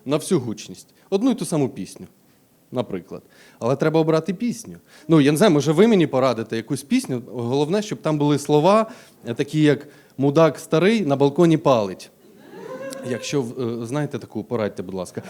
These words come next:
І ще, е, я, я думав, ще придумав інший спосіб. Е, ну, він більш такий довгий. Я можу замовляти йому їжу.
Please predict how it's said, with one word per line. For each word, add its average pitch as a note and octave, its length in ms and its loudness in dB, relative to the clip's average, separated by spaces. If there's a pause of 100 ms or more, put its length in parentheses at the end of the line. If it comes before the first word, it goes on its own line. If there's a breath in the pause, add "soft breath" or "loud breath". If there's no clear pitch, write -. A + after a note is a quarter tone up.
(160 loud breath)
І E3+ 100 2
ще, B3 440 6
е, E3 220 4
я, D#3+ 240 2
я D#3 200 0
думав, D3+ 460 2
ще D#3+ 220 -6
придумав C#3+ 420 -2
інший G3+ 260 -2
спосіб. F3 480 -2 (520 soft breath)
Е, C#3 100 -2
ну, F3 120 6
він D#3 180 0
більш C#3 240 -6
такий A#2+ 280 -6
довгий. E3+ 580 2 (360 loud breath)
Я D3 360 2
можу E3+ 420 2
замовляти C#3+ 600 0
йому C#3 240 -2
їжу. A2 380 -8